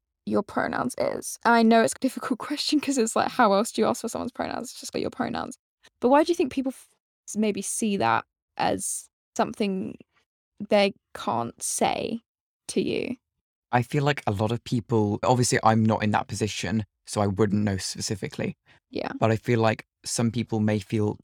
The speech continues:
Speaker 2: just intimidated by the fact that
Speaker 1: Yeah.
Speaker 2: I or someone else is transgender, which is quite sad, to be honest.
Speaker 1: Yeah.
Speaker 2: So they feel like they have to ask someone by proxy who's more, like, in the know.
Speaker 1: I think it's so important to make that effort. And it looks, like,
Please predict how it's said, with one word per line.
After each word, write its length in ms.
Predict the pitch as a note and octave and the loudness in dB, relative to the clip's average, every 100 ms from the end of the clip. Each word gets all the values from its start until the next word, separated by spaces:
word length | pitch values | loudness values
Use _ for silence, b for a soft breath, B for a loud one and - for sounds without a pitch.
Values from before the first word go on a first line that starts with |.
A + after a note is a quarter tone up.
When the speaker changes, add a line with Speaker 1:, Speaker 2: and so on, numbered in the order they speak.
| - | -6
Speaker 2:
just 220 | A2+ - | -4 -2
intimidated 840 | G#2+ F#2+ A2 G#2 A2+ A#2+ - A#2+ | -2 0 0 2 0 2 4 4
by 140 | A#2 G#2 | 4 4
the 80 | |
fact 460 | G#2 G2+ G2+ - - b b _ | 2 0 -2 -6 -12 b b _
that 100 | - | 0
Speaker 1:
Yeah. 220 | G#2+ - - _ | 2 2 -2 _
Speaker 2:
I 220 | G2 G#2+ | 4 6
or 120 | G#2+ G#2 | 6 2
someone 280 | A2+ G2+ | 0 2
else 180 | G#2 G2+ | 0 -2
is 80 | G#2 | -6
transgender, 640 | - G#2 F#2+ G#2+ G#2 B2 | -4 -2 -2 -2 0 0
which 220 | A2 F#2+ G#2 | -2 -4 -6
is 80 | |
quite 280 | - - - | -4 -4 -2
sad, 260 | - G2+ G2+ | 0 0 -2
to 80 | - | -2
be 100 | A2+ | -2
honest. 500 | A#2 D#3 - - - - _ _ _ _ | 0 -2 -6 -8 -10 -20 _ _ _ _
Speaker 1:
Yeah. 160 | G3+ F#3+ | 4 6
Speaker 2:
So 240 | A#2+ A2+ | 6 4
they 160 | A2 A#2 | 2 0
feel 200 | - A#2 | 2 2
like 120 | G#2+ | 4
they 80 | A#2 | 2
have 140 | G#2 F#2+ | 0 0
to 100 | - | 2
ask 300 | G#2+ G#2 - | 2 0 -4
someone 420 | - A2+ G#2+ G#2 | -2 2 4 2
by 280 | G2 A2 G2+ | 2 4 2
proxy 600 | F#2+ - G2+ - - - | 0 -4 -2 -2 -4 -4
who's 340 | G2 - G#2+ - | -4 -2 0 2
more, 420 | G#2 G2+ G2 G2 - b b _ _ - | 4 4 0 -4 -10 b b _ _ -2
like, 300 | G#2 - - - | -2 -2 -6 0
in 120 | G#2 | 2
the 80 | G2 | 2
know. 380 | G2+ F#2 A2 - _ _ - | 0 -2 -4 -8 _ _ -4
Speaker 1:
I 140 | - | -2
think 140 | A#3 G3 | 0 -2
it's 100 | - | 0
so 120 | G#3 | 0
important 520 | G3+ - - - - | 0 0 -4 -4 -6
to 180 | - G3+ | -4 -2
make 200 | G3 - | -2 0
that 120 | - | 0
effort. 240 | - A3 - | 0 -2 0
And 120 | G#3+ | 2
it 100 | A3 | 4
looks, 280 | A#3 D#4 - - - | 4 2 -2 -8 2
like, 320 | A3 G#3+ - | 4 4 -2